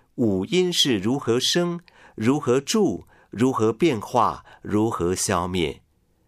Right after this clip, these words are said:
这不是不入定的人能思维的，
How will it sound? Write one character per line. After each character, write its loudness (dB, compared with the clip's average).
这 4
不 0
是 2
不 0
入 2
定 0
的 2
人 0
能 -2
思 0
维 0
的， -2